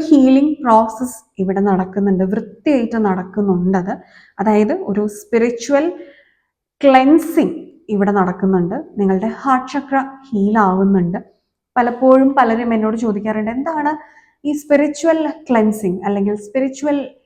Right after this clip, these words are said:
ജേർണി എന്താണ്? സ്പിരിച്വലി എൻലൈറ്റൻമെന്റ് എന്താണ്?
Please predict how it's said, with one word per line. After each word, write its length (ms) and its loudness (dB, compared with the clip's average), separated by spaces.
ജേർണി 540 4
എന്താണ്? 560 0
സ്പിരിച്വലി 800 -2
എൻലൈറ്റൻമെന്റ് 1000 2
എന്താണ്? 560 0